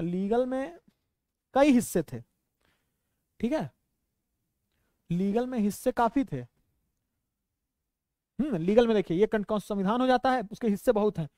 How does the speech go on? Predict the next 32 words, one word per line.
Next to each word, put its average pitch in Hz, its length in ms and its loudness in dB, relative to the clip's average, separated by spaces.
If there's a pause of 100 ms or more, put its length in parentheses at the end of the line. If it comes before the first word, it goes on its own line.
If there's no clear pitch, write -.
(220)
तो 285 160 -12
एक 277 180 4
स्ट्रेटजी 277 360 2
जो 294 80 2
आपने 285 180 -2
अपनानी 277 340 -2
है 302 80 0
कि 349 80 -12
इन 294 200 -4
हिस्सों 285 400 -2
को 302 80 2
भी 311 80 4
थोड़ी 277 180 -2
सी 294 100 -2
तरह-, 233 360 -2
तरजीह 226 280 0
देते 220 220 0
चलिए। 202 180 -2
और 202 80 0
जहां 208 180 0
तक 262 120 -2
लीगल, 240 340 0 (500)
अ, 185 60 -6
करंट 247 400 -2
अफेयर्स 247 260 0
और 226 60 2
कंटेम्परेरी 214 460 -2
लीगल 233 200 2
डेवलपमेंट्स 240 360 -2
की 247 60 -4
बात 233 200 -2
है, 277 80 -2